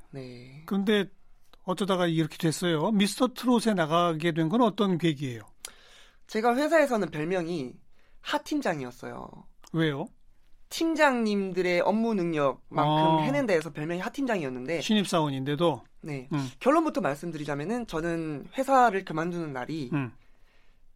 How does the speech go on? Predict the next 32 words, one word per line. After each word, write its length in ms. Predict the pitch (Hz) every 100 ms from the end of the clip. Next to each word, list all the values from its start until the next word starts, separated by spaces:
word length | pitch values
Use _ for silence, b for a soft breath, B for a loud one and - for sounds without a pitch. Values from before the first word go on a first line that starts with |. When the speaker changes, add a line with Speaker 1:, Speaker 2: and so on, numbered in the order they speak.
| -
Speaker 1:
제 300 | - 147 143
진급 340 | 143 151 170
날이었습니다. 680 | 208 127 117 - - - - - -
Speaker 2:
음. 760 | 185 180 180 180 175 170 160 139
Speaker 1:
네, 140 | - 123
제가 240 | - 139
사원에서 640 | 143 220 226 165 196 226 - - - - -
대리로 420 | 151 170 156 147
진급하는 440 | - 170 143 175
Speaker 2:
음. 20 | 156
Speaker 1:
날 100 | 139
제가 200 | 127 131
그만뒀는데, 580 | 143 143 147 120 123 196
속히 180 | 175 156
Speaker 2:
네. 80 |
Speaker 1:
말하자면 540 | - 294 220 180 185 175 B B B
회사에서는 560 | 320 339 262 220 196 175 143
미쳤다라고 520 | 147 320 269 165 131
했어요, 260 | 135 127
저한테. 500 | 123 131 123 135 127 135
Speaker 2:
음. 280 | 165 135 120 -
Speaker 1:
정말 400 | 254 277 262 -
앞날이 400 | - 311 294 240
창창한, 540 | 208 277 277 269 165 165
회사에서 320 | 165 156 135
Speaker 2:
음. 20 | 226
Speaker 1:
앞날이 140 | 208
창창한 520 | 220 226 254 208 185
사원이었는데 680 | 170 240 220 190 180 214 240
왜 140 | 170
그만두냐 560 | 208 247 208 151 131 127
Speaker 2:
음. 320 | 170 156 127